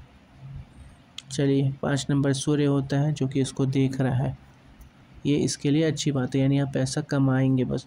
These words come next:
थोड़ा सा तरीका सही करिए जो बताया गया है चंद्रमा को ठीक करने के बाद। उसके अलावा मंगल की भी दृष्टि है, सूर्य की भी दृष्टि है, ये बहुत अच्छी बात है, इस जगह से आपको रिस्पॉन्स आ रहा है। ठीक है, केतु की एक दृष्टि बन गई,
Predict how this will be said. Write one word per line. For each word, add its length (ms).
थोड़ा 160
सा 180
तरीका 340
सही 240
करिए 340
जो 160
बताया 420
गया 160
है 100
चंद्रमा 360
को 140
ठीक 220
करने 320
के 100
बाद। 220
उसके 260
अलावा 420
मंगल 360
की 140
भी 120
दृष्टि 420
है, 300
सूर्य 340
की 100
भी 140
दृष्टि 360
है, 160
ये 480
बहुत 220
अच्छी 240
बात 220
है, 80
इस 80
जगह 240
से 200
आपको 300
रिस्पॉन्स 520
आ 280
रहा 160
है। 160
ठीक 140
है, 80
केतु 440
की 140
एक 220
दृष्टि 300
बन 200
गई, 180